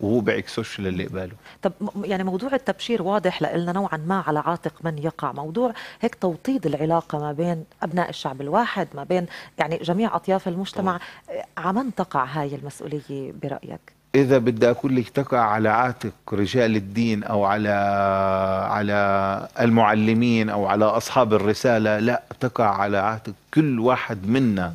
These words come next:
Speaker 2: مهم.
Speaker 1: لأنه كل واحد ربنا أعطاه نعمة وأعطاه وزنة.
Speaker 2: مهم.
Speaker 1: كيف بيستثمرها؟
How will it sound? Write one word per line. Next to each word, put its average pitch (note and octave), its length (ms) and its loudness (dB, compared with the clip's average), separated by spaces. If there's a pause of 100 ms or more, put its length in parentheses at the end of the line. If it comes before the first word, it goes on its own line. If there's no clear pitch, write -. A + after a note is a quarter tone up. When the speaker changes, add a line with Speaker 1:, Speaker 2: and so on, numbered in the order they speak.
Speaker 2:
مهم. F#3 100 -10 (520)
Speaker 1:
لأنه B2 340 4
كل B2+ 220 2
واحد B2 340 4
ربنا A2 300 4
أعطاه G#2+ 400 4
نعمة A2+ 360 2
وأعطاه G#2 420 4
وزنة. G2+ 380 4
Speaker 2:
مهم. E3 500 -8
Speaker 1:
كيف E3 300 2
بيستثمرها؟ G2+ 800 -2